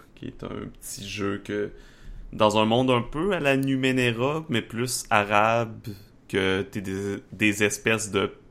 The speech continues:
paladins, en quelque sorte. Euh, sinon,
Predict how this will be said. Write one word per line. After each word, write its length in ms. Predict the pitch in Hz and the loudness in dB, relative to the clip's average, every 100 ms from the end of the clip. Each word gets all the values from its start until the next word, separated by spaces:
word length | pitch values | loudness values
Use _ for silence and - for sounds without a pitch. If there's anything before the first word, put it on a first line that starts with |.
| - - - - | -20 -20 -16 4
paladins, 680 | 107 98 95 95 98 98 104 - - - - - | 6 6 4 0 -6 -10 -14 -20 -20 -20 -20 -18
en 60 | 101 | -12
quelque 240 | 104 95 | -8 -6
sorte. 320 | - - - 123 - _ - _ - _ _ _ - _ - _ - _ 110 | -6 -8 -16 -16 -18 _ -20 _ -20 _ _ _ -20 _ -20 _ -20 _ -4
Euh, 520 | 107 107 104 107 107 - _ _ - - - _ - _ - _ - | 0 2 2 2 -2 -6 _ _ -20 -20 -20 _ -20 _ -20 _ -14
sinon, 800 | - - 107 107 107 110 113 | -8 -6 -4 -2 0 0 -2